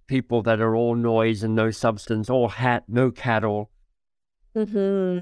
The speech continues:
Speaker 1: What about the people who've got a degree of anxiety around, "Look, I don't want to be that, I don't wanna be the Kardashian of my community, you know,
Speaker 2: Oh,
Speaker 1: a bit shallow, a bit
Speaker 2: <laughs> Uh.
Speaker 1: self-obsessed, a bit, it's all about me taking selfies of myself the whole time."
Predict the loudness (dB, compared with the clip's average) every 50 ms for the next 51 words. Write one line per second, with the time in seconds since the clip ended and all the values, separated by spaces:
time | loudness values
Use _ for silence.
0 | -6 -2 2 2 2 4 2 2 2 0 0 2 0 2 4 2 2 4 4 4
1 | 4 6 4 2 2 0 -4 -10 -4 0 2 4 4 4 4 2 2 2 0 -2
2 | -2 0 2 2 2 2 0 -2 -2 0 2 2 2 2 0 0 -2 -6 -6 -4
3 | -2 0 2 2 2 0 2 2 2 2 0 0 -4 -8 -4 0 2 2 0 0
4 | 0 0 2 2 2 2 2 2 0 2 0 0 -4 _ _ _ _ _ _ _
5 | _ _ _ _ _ _ _ _ _ _ _ _ _ _ _ _ -2 0 2 2
6 | 2 2 0 2 2 0 2 0 -2 -2 -2 -4 -2 -2 0 2 2 2 2 0
7 | -4 -2 0 0 0 0 0 -4 -2 0 0 0 0 0 -4 _ -2 0 2 2
8 | 2 0 0 0 0 -2 0 0 0 0 0 0 0 0 0 -2 -2 -2 -2 -4
9 | -4 -6 -4 0 2 4 4 6 4 4 2 0 -2 -4 -2 -2 -2 -4 -4 _
10 | -6 -6 0 2 4 4 4 2 0 -4 -4 -4 -2 0 2 2 2 0 -2 -10
11 | _ _ _ _ _ _ _ -4 -4 0 2 2 2 2 2 0 0 2 2 4
12 | 4 4 4 2 2 0 0 2 2 2 2 0 -2 -2 0 -2 -4 -2 2 2
13 | 2 2 2 0 -2 -2 -2 -2 -2 -2 0 0 0 0 0 0 -2 -2 0 0
14 | -2 -2 -2 -2 -2 -2 -2 -4 -8